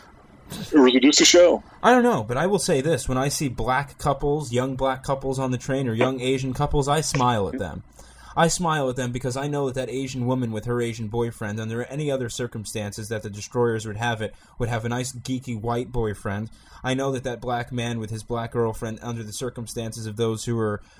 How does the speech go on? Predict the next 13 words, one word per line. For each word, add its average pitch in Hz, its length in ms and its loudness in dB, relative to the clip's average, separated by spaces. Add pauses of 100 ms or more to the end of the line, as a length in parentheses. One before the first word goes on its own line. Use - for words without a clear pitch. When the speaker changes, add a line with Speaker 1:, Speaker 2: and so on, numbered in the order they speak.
(120)
Speaker 2:
uh, 104 340 0
as 110 140 -6
John 117 300 -4
said, 107 380 -8
the, 107 240 -12 (360)
the 120 80 -4
purveyors 120 600 0
of 104 100 -8
the 107 60 -10
destruction 123 540 -4
of 107 100 -4
our 107 240 0
culture, 113 520 -2